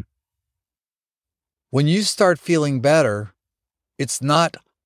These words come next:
what you're eating, it's what you've stopped eating. When you switch your diet over to healthy, whole, natural foods,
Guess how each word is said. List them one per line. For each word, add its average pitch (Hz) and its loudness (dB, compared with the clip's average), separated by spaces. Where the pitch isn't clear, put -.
what 147 0
you're 147 -4
eating, 135 -2
it's 117 -8
what - -6
you've 139 -2
stopped - -2
eating. 87 -8
When 147 2
you 208 2
switch - -2
your 143 -6
diet 127 0
over 120 -2
to 104 -4
healthy, 170 -2
whole, 147 2
natural 127 0
foods, 117 -2